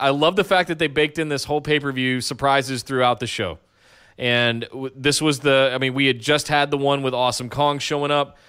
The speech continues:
Now we had the one with the, I mean, anytime the lights go out like that at the end of a match, especially when you've got the, the Best Friends trying to get, uh, Angelico and Jack Evans to hug them,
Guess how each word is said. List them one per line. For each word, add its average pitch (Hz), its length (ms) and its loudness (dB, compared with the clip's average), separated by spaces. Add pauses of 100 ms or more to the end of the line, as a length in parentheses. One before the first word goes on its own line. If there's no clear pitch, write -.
(180)
Now 131 260 2
we 131 220 2
had 127 180 2
the 131 80 -4
one 135 260 0
with 120 140 -4
the, 107 140 -8
I 117 60 -2
mean, 123 220 -4
anytime 254 380 2
the 175 80 -4
lights 156 400 -2
go 180 240 4
out 190 240 4
like 185 220 -2
that 196 280 0
at 139 120 -8
the 123 160 -14
end 156 180 -2
of 160 80 -2
a 151 60 2
match, 151 520 -2 (240)
especially 220 520 0
when 180 240 0
you've 165 160 -6
got 156 360 0 (240)
the, 151 260 2
the 143 80 -4
Best 165 300 2
Friends 160 600 -2 (280)
trying 175 360 2
to 160 100 -4
get, 165 380 2 (360)
uh, 131 320 -2
Angelico 156 720 2
and 135 140 -2
Jack 151 280 0
Evans 147 300 -2
to 135 140 -2
hug 139 260 0
them, 156 320 0